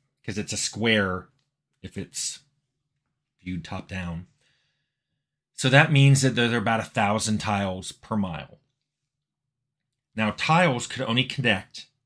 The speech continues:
in their diamond shape, they could only connect to certain other tiles.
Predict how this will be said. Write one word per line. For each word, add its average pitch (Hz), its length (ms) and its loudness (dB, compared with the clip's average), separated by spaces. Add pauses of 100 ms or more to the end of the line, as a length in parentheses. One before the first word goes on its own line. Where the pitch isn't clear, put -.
(140)
in 107 160 0
their 139 100 4
diamond 139 440 4
shape, 90 220 -6
they 104 80 -8
could 104 120 -8
only 123 160 0
connect 131 420 -2
to 113 60 -8
certain 117 460 -6
other 101 220 -4
tiles. - 760 -12